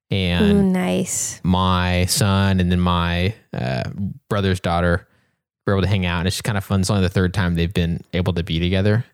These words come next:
Speaker 1: And, like,
Speaker 2: Yeah.
Speaker 1: over time, their interactions are just funnier and
Speaker 2: <laughs>
Speaker 1: they are more interested in each other and stuff. But it was just cool to get to catch up and spend some time out in nature and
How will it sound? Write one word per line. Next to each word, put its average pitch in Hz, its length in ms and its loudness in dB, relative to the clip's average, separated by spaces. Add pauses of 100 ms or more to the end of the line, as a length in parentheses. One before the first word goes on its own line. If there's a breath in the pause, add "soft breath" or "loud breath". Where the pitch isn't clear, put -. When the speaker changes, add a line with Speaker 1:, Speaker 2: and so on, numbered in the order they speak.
(120)
Speaker 1:
And, 87 280 0
like, 90 220 0
Speaker 2:
Yeah. 101 400 0
Speaker 1:
over 101 220 2
time, 92 540 0 (580)
their 98 140 0
interactions 95 460 -2
are 92 40 -2
just 87 200 -2
funnier 117 680 2
and 98 600 0
Speaker 2:
<laughs> - 40 -20
Speaker 1:
they 92 220 0
are 90 140 0
more 98 220 0
interested 104 400 0
in 101 60 2
each 110 200 2
other 113 200 2
and 113 120 2
stuff. 117 380 -2 (760)
But 92 360 -2
it 143 40 0
was 165 80 0
just 156 120 0
cool 120 160 2
to 104 60 2
get - 200 -4
to 92 100 0
catch - 260 -2
up 92 200 0
and 87 100 0
spend 90 220 -2
some 92 100 0
time 90 320 0 (200)
out - 180 -4
in 95 100 2
nature 92 440 2
and 87 180 0